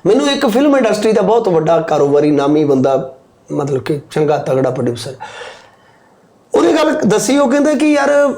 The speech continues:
ਵੀ ਉਦੋਂ ਸਿੱਧੂ ਸਾਹਿਬ ਦੇ ਬੜੇ ਚਰਚੇ ਸਨ, ਲੋਕਲ ਬਾਡੀਜ਼ ਦੇ ਮਿਨਿਸਟਰ ਸੀਗੇ, ਤੇ ਉਹਨੇ ਕਿਹਾ ਕਿ, ਅਹ, ਵੇਖੋ ਜੀ ਗੱਲ ਇਹ ਆ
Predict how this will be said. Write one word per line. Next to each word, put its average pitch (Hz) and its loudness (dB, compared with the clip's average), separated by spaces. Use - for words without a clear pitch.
ਵੀ 240 2
ਉਦੋਂ 240 2
ਸਿੱਧੂ 254 0
ਸਾਹਿਬ 254 2
ਦੇ 262 2
ਬੜੇ 262 2
ਚਰਚੇ 226 2
ਸਨ, 220 0
ਲੋਕਲ 175 0
ਬਾਡੀਜ਼ 165 2
ਦੇ 180 2
ਮਿਨਿਸਟਰ 160 0
ਸੀਗੇ, 180 0
ਤੇ 220 0
ਉਹਨੇ 240 2
ਕਿਹਾ 262 0
ਕਿ, 262 0
ਅਹ, 208 2
ਵੇਖੋ 196 2
ਜੀ 233 2
ਗੱਲ 170 2
ਇਹ 190 2
ਆ 147 0